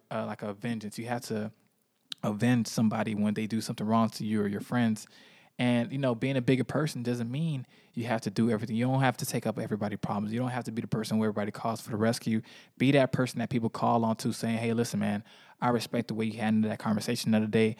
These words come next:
How do you get to that certain point of peace and stability in your life where you don't really listen to outside noise?" And, you know, the best thing I try to tell people is know yourself, you know. The truest person that you ever gonna know is yourself.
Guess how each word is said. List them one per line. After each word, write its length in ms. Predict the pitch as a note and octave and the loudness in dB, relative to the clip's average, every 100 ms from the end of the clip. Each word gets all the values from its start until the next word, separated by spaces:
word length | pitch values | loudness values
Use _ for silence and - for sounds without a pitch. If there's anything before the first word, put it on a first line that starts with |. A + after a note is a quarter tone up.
| - - | -12 -20
How 320 | - B2+ C3 B2+ | -2 4 6 4
do 140 | A#2+ | 2
you 80 | A2+ | 0
get 200 | A#2 A2 | 0 0
to 100 | A#2+ | -2
that 160 | G#2 | -4
certain 220 | - A#2+ A2 | -2 -4 -4
point 260 | - A2 | -2 -2
of 160 | - _ | -4 _
peace 420 | - A#2+ G#2 - - _ _ | -2 0 0 -6 -14 _ _
and 80 | C#3 | -8
stability 500 | - G#2 A#2+ C#3 B2 | -6 0 2 4 4
in 60 | |
your 100 | A2 | 4
life 240 | G#2+ G#2+ - | 4 0 2
where 160 | A2 | 2
you 140 | G#2+ A2+ | 4 4
don't 240 | A#2 A#2 | 4 4
really 360 | A2+ A2 A2 A2+ _ _ _ _ | 4 4 2 -2 _ _ _ _
listen 320 | A#2+ C3+ D3+ B2 | 0 0 0 -6
to 200 | - B2 | -6 -2
outside 420 | B2 - A#2 A2+ | -2 0 0 4
noise?" 400 | D3+ C#3 A2+ - _ _ _ _ _ _ - - | 4 2 -2 -12 _ _ _ _ _ _ -20 -4
And, 380 | B2 B2 A#2 G#2 | 0 2 2 0
you 140 | D3+ | 2
know, 280 | C#3+ B2 - _ _ | 4 2 -2 _ _
the 60 | A2 | 0
best 320 | B2+ D3+ - | 4 4 2
thing 140 | C3 | -2
I 120 | A#2+ | 0
try 160 | C#3 B2+ | 2 4
to 60 | A2+ | 2
tell 180 | - C3+ | 2 0
people 300 | A#2+ A2+ A2 | 0 2 2
is 200 | G#2+ A2 | 2 2
know 140 | A#2+ | 2
yourself, 560 | A#2+ A#2+ C3 C3+ - - _ | 4 4 4 2 0 -12 _
you 120 | A2+ | -4
know. 220 | A2+ B2+ - _ | -4 -8 -14 _
The 100 | A#2+ | -4
truest 420 | - F3 F#3 F3 | 6 10 10 10
person 420 | - E3+ - C3 | 6 4 4 0
that 140 | A#2+ A#2 | 0 0
you 160 | B2 | 0
ever 200 | B2+ B2+ | 0 0
gonna 160 | B2 A2+ | 2 2
know 220 | A2+ C3 | 4 2
is 60 | G#2+ | 2
yourself. 360 | G#2 - A#2 | 0 0 -2